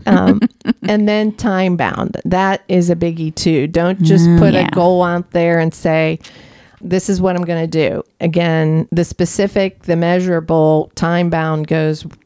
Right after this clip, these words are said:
Speaker 1: with that. So figure out how long you think it will take you to achieve the goal. And again, be realistic about that.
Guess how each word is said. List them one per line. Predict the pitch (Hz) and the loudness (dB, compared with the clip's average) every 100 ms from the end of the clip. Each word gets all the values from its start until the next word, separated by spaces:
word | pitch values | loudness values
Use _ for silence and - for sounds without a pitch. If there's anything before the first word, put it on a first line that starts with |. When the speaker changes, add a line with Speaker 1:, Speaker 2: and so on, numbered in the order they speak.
| _ _ | _ _
Speaker 1:
with | 160 165 - | 0 0 0
that. | - 104 - - - | -4 -4 -6 -8 -12
So | - - 185 165 160 156 156 156 _ _ _ _ _ | -8 -4 -2 0 -2 -2 -4 -6 _ _ _ _ _
figure | - 196 190 | -4 -2 0
out | 190 180 | -2 -4
how | 165 180 | -4 0
long | 180 175 175 170 | 2 2 0 -2
you | 170 170 | -2 -2
think | - 175 175 | -2 -4 -2
it | 180 | -2
will | 151 | -4
take | 160 180 170 - | -4 -4 -4 -2
you | 180 | -4
to | - 170 | 0 0
achieve | 165 - 175 165 170 | 0 -2 0 0 0
the | 185 | -2
goal. | 175 160 160 165 | 0 0 0 -2
And | - 165 | -2 -6
again, | 165 151 151 | -6 -4 -4
be | 151 | -2
realistic | 147 151 160 185 185 - 175 | 0 2 2 0 -2 -6 -6
about | 160 147 147 - | -2 0 -2 -2
that. | 143 143 151 - | -2 0 -2 -4